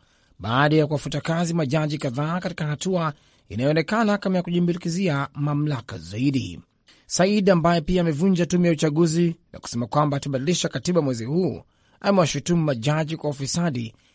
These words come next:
na kuwalinda magaidi. Msemaji wa wizara ya mambo ya nje ya Marekani, Ned Price, amesema kwamba hatua ya Said kufuta kazi majaji ni sehemu ya hatua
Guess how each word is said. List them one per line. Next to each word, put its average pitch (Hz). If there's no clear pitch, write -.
na 135
kuwalinda 127
magaidi. 98
Msemaji 131
wa 147
wizara 139
ya 143
mambo 143
ya 143
nje 151
ya 151
Marekani, 156
Ned 143
Price, 165
amesema 143
kwamba 160
hatua 170
ya 156
Said 175
kufuta -
kazi 165
majaji 139
ni 208
sehemu 202
ya 156
hatua 160